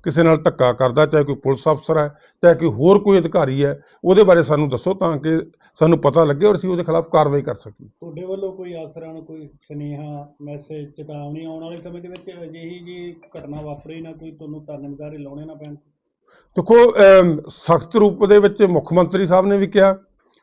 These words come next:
Speaker 1: ਮੈਂ ਵੀ ਕਹਿ ਰਿਹਾ ਕਿ ਅਸੀਂ ਲੋਕਾਂ ਨੂੰ ਜਵਾਬਦੇਹ ਹਾਂ। ਜਿੰਨੇ ਵੀ ਆ, ਪੰਜਾਬ ਸਰਕਾਰ ਇਕੱਲੀ ਮੁੱਖ ਮੰਤਰੀ ਜਾਂ ਐਮ ਐਲ ਏ ਨਹੀਂ ਹੁੰਦਾ, ਜਿਹੜਾ ਪੀ ਐਨ ਵੀ ਹੈ ਸਾਡਾ, ਜਿਹੜਾ, ਜਿਹਨੂੰ ਸਰਕਾਰ ਤਨਖਾਹ ਦਿੰਦੀ ਹੈ,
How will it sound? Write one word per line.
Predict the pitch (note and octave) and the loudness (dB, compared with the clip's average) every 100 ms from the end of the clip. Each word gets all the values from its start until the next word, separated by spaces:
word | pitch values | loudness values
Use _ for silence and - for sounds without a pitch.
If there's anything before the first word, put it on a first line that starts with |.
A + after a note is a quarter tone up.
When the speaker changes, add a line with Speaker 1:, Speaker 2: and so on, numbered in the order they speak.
| _ | _
Speaker 1:
ਮੈਂ | C#3+ E3+ | 2 6
ਵੀ | G3+ | 6
ਕਹਿ | G#3 G3+ | 6 6
ਰਿਹਾ | G3 G3+ | 6 4
ਕਿ | G#3 - _ G#3 G#3 | 0 -10 _ 4 4
ਅਸੀਂ | G3 A3+ | 4 0
ਲੋਕਾਂ | F#3+ E3 E3+ E3 F#3 F#3+ | 0 2 2 2 4 4
ਨੂੰ | F#3 F3 F#3 D#3+ | 4 4 2 2
ਜਵਾਬਦੇਹ | C#3 C#3 C#3+ D3 C#3+ D#3 C3 | 2 4 6 4 2 0 2
ਹਾਂ। | C#3+ B2+ _ _ _ _ _ _ | 0 -2 _ _ _ _ _ _
ਜਿੰਨੇ | E3+ F#3+ G#3 | 2 6 6
ਵੀ | G3+ G3 | 6 4
ਆ, | |
ਪੰਜਾਬ | F#3 - - F#3 F3 F3+ | 4 -4 -4 2 4 4
ਸਰਕਾਰ | F3+ G3 F3+ F3 E3+ | 4 0 2 4 4
ਇਕੱਲੀ | E3 F#3 G3 F#3+ F3 _ - | 2 0 0 -2 -6 _ -2
ਮੁੱਖ | E3 F3+ | 0 2
ਮੰਤਰੀ | F#3+ F#3 E3+ F3 | 2 2 2 0
ਜਾਂ | F3 | 2
ਐਮ | E3+ E3 | 2 4
ਐਲ | E3 | 4
ਏ | F3+ | 4
ਨਹੀਂ | F#3 | 0
ਹੁੰਦਾ, | D3+ A#2+ - _ - | 0 -2 -6 _ 0
ਜਿਹੜਾ | F3 G3 | 4 4
ਪੀ | G3 G#3+ A#3+ | 2 4 6
ਐਨ | B3 | 6
ਵੀ | A#3 A3 | 6 4
ਹੈ | G3+ | 4
ਸਾਡਾ, | E3 D3 D3+ | 2 4 2
ਜਿਹੜਾ, | D3 E3 | 4 2
ਜਿਹਨੂੰ | E3 C#3+ G3 | 2 2 0
ਸਰਕਾਰ | G3 E3 D#3+ D#3 | 0 0 2 2
ਤਨਖਾਹ | D#3 E3 C#3 F3 | 0 -4 0 0
ਦਿੰਦੀ | E3+ C#3 C3+ | 0 -2 -4
ਹੈ, | A#2+ | -4